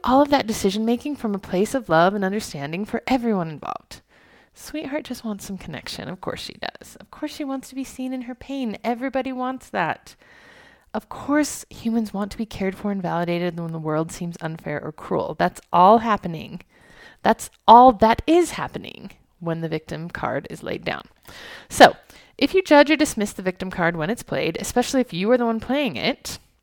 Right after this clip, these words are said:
all you're really doing is transitioning into one of two new challenges. You'll either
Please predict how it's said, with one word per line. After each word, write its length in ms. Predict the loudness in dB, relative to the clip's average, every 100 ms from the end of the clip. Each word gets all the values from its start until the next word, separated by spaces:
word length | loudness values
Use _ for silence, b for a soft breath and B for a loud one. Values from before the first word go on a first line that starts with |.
| _ _ -12 -6
all 280 | -2 0 0
you're 180 | -2
really 440 | -2 0 2 2 -2
doing 420 | -4 -4 -2 -2
is 140 | -4
transitioning 600 | -6 -8 -6 -6 -4 -4
into 240 | -4 -6 -4
one 220 | -2 -2
of 120 | -6
two 320 | -6 -2 -2 -4 -12
new 300 | -12 -10 -10
challenges. 720 | -10 -12 -12 -14 -16 -16 -18 B B B B B B B _
You'll 280 | 0 0 2
either 540 | 2 4 2 0 -4